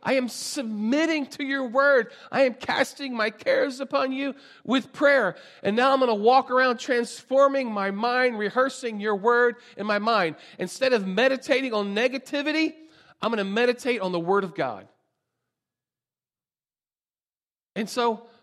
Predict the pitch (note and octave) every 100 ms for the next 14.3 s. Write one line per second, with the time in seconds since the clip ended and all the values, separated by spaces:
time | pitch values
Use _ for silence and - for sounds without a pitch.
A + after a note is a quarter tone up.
0 | _ - A#3+ B3+ A#3 F3 G#3+ B3 B3+ C#4
1 | G#3 G#3+ G#3+ G#3 G3+ - A3+ - B3+ C4+
2 | C4+ A#3 A#3 A#3 G#3 F3 - G#3 B3 B3
3 | A3+ B3 B3 C4+ C4 F#3 F#3+ B3 B3 B3
4 | C4 D4 - _ _ _ _ _ _ _
5 | _ _ _ _ _ _ _ _ - C#4+
6 | D4 - D3 - _ _ _ _ _ _
7 | _ _ - C4+ C4+ B3+ A#3+ D4 A#3+ B3
8 | A#3+ C#4 C#4 C#4 A#3+ A#3 - C4+ C#4+ -
9 | B3 - A#3 G#3+ G3 G3 A#3+ B3 A#3+ -
10 | C#4+ C#4 C#4 C4 B3 B3 A3+ A#3 G#3+ C4
11 | - D#3+ D#3 G#3 B3+ A#3+ G3+ A#3+ A3 A3+
12 | A3+ F#3 E3 D3+ F3 G#3+ G3 G3 G#3 F#3+
13 | G3 G3+ G3+ F#3+ G3 G3+ F#3+ G3+ G#3+ F#3
14 | E3 D#3